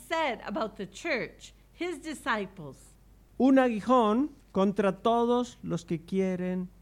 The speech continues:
Speaker 2: pelear contra ella.
Speaker 1: there's going to be a goad for everyone who fights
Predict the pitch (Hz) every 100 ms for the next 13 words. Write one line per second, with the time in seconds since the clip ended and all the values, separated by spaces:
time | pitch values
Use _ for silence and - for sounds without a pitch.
0 | _ 160 147 147 143 143 - 139 131 127
1 | 120 113 110 110 113 - - 160 - 208
2 | 294 302 240 311 302 269 233 302 294 294
3 | - - _ - - 196 165 277 302 311
4 | 320 330 - - _ 233 196 - - 330
5 | 320 339 359 349 311 254 277 269 196 190
6 | 220 - 240 - 294 277 254 214 - -
7 | - - - - 320 262 202 - -